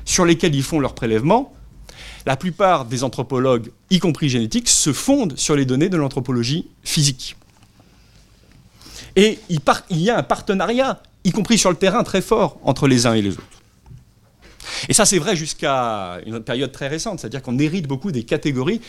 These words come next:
qui ont été forgées à une autre période. Et, j'y insiste, le rapport entre ces catégories de l'anthropologie physique et celle de l'anthropologie, euh, génétique, on va dire, sont beaucoup plus complexes qu'un simple,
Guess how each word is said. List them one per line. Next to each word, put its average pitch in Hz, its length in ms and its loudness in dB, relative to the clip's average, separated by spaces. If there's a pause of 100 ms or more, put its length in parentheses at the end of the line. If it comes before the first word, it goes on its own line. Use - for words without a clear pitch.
(120)
qui - 80 -4
ont 131 80 2
été 127 160 -2
forgées 135 420 -2 (260)
à 131 220 0
une 131 140 0
autre 143 120 0
période. 101 320 -6 (920)
Et, 220 340 4 (540)
j'y 117 160 2
insiste, 185 560 0 (320)
le 156 160 6
rapport 214 360 2
entre 165 200 -4
ces 156 140 -8
catégories 151 480 -4
de 139 40 -6
l'anthropologie 123 560 -4
physique 123 520 -8
et 170 260 4 (260)
celle 147 280 2
de 117 80 -2
l'anthropologie, 113 1080 -4 (120)
euh, 90 180 -2 (320)
génétique, 135 460 -2
on 143 40 4
va 123 120 4
dire, 233 200 2 (300)
sont 160 160 4
beaucoup 220 260 4
plus 208 160 0
complexes 202 560 0
qu'un 160 400 2
simple, 139 640 2